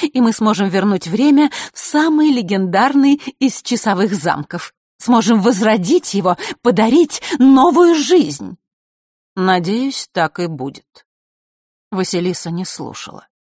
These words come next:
От сильного волнения у нее вспыхнули щеки и кончики ушей.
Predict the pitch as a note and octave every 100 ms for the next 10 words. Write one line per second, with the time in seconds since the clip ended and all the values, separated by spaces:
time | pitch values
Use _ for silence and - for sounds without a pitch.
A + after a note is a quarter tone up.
0 | _ _ _ - E3 - F3 D3 C#3 C#3
1 | C#3 D3+ F3+ C#3+ C3+ B2+ - - - E3+
2 | D#3+ E3 - - F3+ E3 D3 D3 - G#3
3 | F#3+ C#3+ B2+ _ _ _ - E3 D#3+ C#3
4 | - - - - F3+ - - -